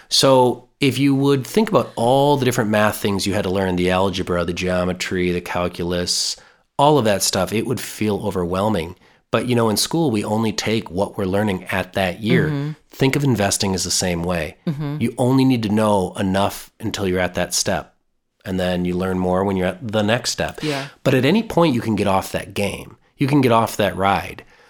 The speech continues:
Speaker 1: Um, I think, if I'm not going on too much of a riff here, Beth, uh, I think there's three investors. There's three types of investors that I deal with, typically.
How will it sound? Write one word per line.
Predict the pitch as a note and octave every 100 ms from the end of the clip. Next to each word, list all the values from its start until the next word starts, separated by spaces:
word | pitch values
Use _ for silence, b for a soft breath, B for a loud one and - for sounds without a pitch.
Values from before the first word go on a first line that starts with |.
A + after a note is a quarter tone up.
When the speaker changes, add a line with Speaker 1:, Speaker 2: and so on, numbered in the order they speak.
| b -
Speaker 1:
Um, | G#2 G#2 G2 G#2 - _ _
I | B2+ F3+
think, | F#3 D3 B2+ - - _ _ -
if | A#2
I'm | A2+
not | A#2+ A#2
going | A#2 A2+
on | G#2+
too | A#2
much | G#2
of | F#2+
a |
riff | G2 G2
here, | G2+
Beth, | E2+ F#2 F2+ - _ _ _
uh, | G#2+ G2+ F#2+ F#2+ -
I | B2
think | D#3+ C3+ -
there's | A#2+ G#2+ -
three | - C3 C3
investors. | B2+ F#2+ F2+ - - - - - -
There's | -
three | - D#3+ G3+ G3+
types | - - C#3 -
of | B2
investors | A2 G2+ F#2 G2+ F#2
that | F2
I | E2+
deal | D#2+ E2 -
with, | - _ _ _ _
typically. | - - - -